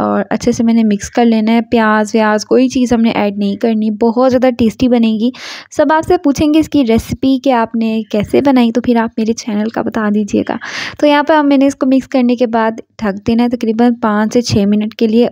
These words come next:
उसके साथ साथ अब हम यहाँ पे, मैंने यहाँ पर नौ टमाटर लिए हैं और चार से पाँच मैंने हरी मिर्चें ली हैं। इन सब चीज़ों को ब्लेंड कर लेना है,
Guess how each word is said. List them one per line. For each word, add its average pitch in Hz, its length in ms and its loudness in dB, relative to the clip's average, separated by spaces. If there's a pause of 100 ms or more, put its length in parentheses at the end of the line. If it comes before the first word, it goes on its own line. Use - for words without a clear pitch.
(100)
उसके 302 320 0
साथ 262 240 2
साथ 254 240 0
अब 233 140 0
हम 240 120 4
यहाँ 208 260 2
पे, 247 120 2 (460)
मैंने 240 180 2
यहाँ 233 200 2
पर 247 220 0
नौ 220 240 2
टमाटर 220 500 0
लिए 233 260 4
हैं 240 440 2
और 214 280 0
चार 220 280 0
से 254 140 -2
पाँच 226 360 -2
मैंने 220 140 0
हरी 214 200 0
मिर्चें 208 320 -2
ली 233 140 2
हैं। 240 100 0
इन 240 140 0
सब 240 160 -2
चीज़ों 220 260 -2
को 233 120 0
ब्लेंड 202 300 -4
कर - 160 -4
लेना - 240 -4
है, 233 60 -8